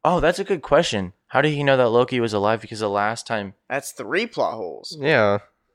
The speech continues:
Speaker 1: I think
Speaker 3: Four?
Speaker 1: I think he found out somehow
Speaker 2: Well,
Speaker 1: because
Speaker 2: you
Speaker 1: it
Speaker 2: said
Speaker 1: seems
Speaker 2: he was
Speaker 1: like
Speaker 2: explaining to Loki that,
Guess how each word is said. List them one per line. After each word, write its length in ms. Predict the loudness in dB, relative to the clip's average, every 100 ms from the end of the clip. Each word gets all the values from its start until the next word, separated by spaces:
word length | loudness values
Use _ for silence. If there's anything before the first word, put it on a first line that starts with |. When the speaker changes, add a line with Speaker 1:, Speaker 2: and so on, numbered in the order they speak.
| _ _ -2
Speaker 1:
I 100 | 0
think 280 | 2 2 4
Speaker 3:
Four? 360 | 4 4 0 -2
Speaker 1:
I 120 | -2
think 180 | 0 0
he 100 | -2
found 340 | 0 2 4 4
out 240 | 4 2
somehow 640 | 0 -2 -2 -2 -2 -2 -4
Speaker 2:
Well, 100 | -6
Speaker 1:
because 240 | -2 0 2
Speaker 2:
you 60 |
Speaker 1:
it 20 |
Speaker 2:
said 80 | 0
Speaker 1:
seems 240 | 0 -2 2
Speaker 2:
he 40 |
was 80 | 2
Speaker 1:
like 60 | 2
Speaker 2:
explaining 360 | -2 -8 -10
to 100 | -12
Loki 500 | -10 -6 -6 -8 -12
that, 340 | -8 -6 -6